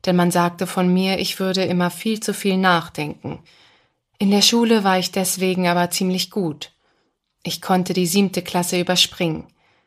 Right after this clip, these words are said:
Später wollte ich Ärztin werden, da sollte ich mich anstrengen. Als ich meine Beine aus dem Bett schwang,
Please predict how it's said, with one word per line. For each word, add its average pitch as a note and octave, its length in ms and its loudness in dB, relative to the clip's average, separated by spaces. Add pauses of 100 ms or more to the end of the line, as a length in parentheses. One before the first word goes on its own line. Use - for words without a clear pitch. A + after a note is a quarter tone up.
(400)
Später F3+ 560 0
wollte F3+ 280 2
ich E3+ 200 -4
Ärztin G#3+ 480 0
werden, E3 560 -2 (140)
da E3+ 140 -2
sollte E3+ 300 0
ich D#3+ 180 -4
mich E3+ 160 -2
anstrengen. E3+ 760 -2 (1500)
Als G3+ 240 0
ich G#3 120 2
meine G3 220 2
Beine G3+ 420 4
aus F3+ 140 0
dem E3+ 160 0
Bett G3+ 220 -2
schwang, F3+ 520 0